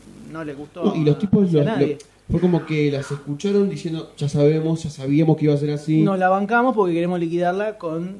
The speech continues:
Speaker 1: un punch bien
Speaker 2: No,
Speaker 1: arriba.
Speaker 2: no sé si salieron a dar tranquilidad o si, o si es verdad.
Speaker 1: Y lo averiguaremos recién a fin del año que viene, que es cuando se va a estrenar esta primera parte, a la cual yo por lo menos le pongo la ficha. Porque creo que va a levantar.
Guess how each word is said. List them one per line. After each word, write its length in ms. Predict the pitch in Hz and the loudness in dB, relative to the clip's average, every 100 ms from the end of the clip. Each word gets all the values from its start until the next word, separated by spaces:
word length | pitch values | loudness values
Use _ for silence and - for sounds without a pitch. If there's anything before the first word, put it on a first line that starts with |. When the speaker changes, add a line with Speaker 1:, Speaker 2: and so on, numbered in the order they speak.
| - | -18
Speaker 1:
un 160 | 165 160 | -12 -12
punch 300 | 151 160 170 | -6 -6 -2
bien 200 | 165 151 | 0 0
Speaker 2:
No, 60 | 151 | 2
Speaker 1:
arriba. 320 | 139 - 107 | 2 2 4
Speaker 2:
no 120 | 139 | 6
sé 120 | 139 | 6
si 160 | 175 151 | 2 -2
salieron 380 | - 143 147 143 | -8 -6 0 2
a 40 | |
dar 180 | 143 143 | 4 2
tranquilidad 680 | 143 131 127 131 131 - - | 2 -2 -4 -6 -4 -4 -6
o 160 | 123 120 | -8 -8
si, 320 | 117 110 107 110 | -4 -4 -4 -10
o 580 | 127 101 - - _ - | -14 -14 -16 -20 _ -20
si 120 | - | -20
es 60 | 107 | -20
verdad. 140 | 101 101 - - - _ _ _ _ | -20 -20 -20 -20 -20 _ _ _ _
Speaker 1:
Y 440 | 233 226 220 220 214 | -6 -2 -2 -2 -2
lo 180 | 226 233 | 0 2
averiguaremos 1000 | 233 226 247 302 285 240 220 208 - - _ - 175 | 2 2 2 0 2 2 2 0 -6 -18 _ -18 -6
recién 280 | 208 226 302 | -4 -2 0
a 60 | 247 | 0
fin 180 | 254 269 | 2 4
del 100 | 247 | 6
año 80 | 254 | 6
que 100 | 226 | 4
viene, 340 | 285 247 170 151 | 4 4 4 0
que 60 | |
es 60 | 156 | -4
cuando 180 | 156 143 | -6 -8
se 60 | |
va 40 | 151 | -12
a 40 | |
estrenar 280 | 151 160 170 | -10 -4 -2
esta 180 | 156 143 | -2 -4
primera 220 | 151 170 | -4 0
parte, 480 | 220 233 226 202 196 | 2 2 4 4 6
a 80 | |
la 80 | 170 | 6
cual 240 | 165 170 170 | 4 2 2
yo 240 | - 262 | 2 2
por 120 | 233 | 6
lo 80 | 220 | 6
menos 220 | 254 247 196 | 6 4 2
le 100 | 180 | 0
pongo 160 | 175 | -2
la 100 | 156 | -4
ficha. 420 | 156 131 - 135 120 - _ - | -8 -12 -16 -18 -18 -20 _ -20
Porque 300 | 196 190 226 | -18 -14 -12
creo 280 | 254 247 240 | -2 2 2
que 300 | 247 262 254 - _ _ _ - - - - - - - | 0 -2 -4 -10 _ _ _ -18 -16 -16 -18 -20 -18 -2
va 60 | 269 | 2
a 20 | |
levantar. 520 | 214 165 139 131 - | 2 2 -2 -6 -8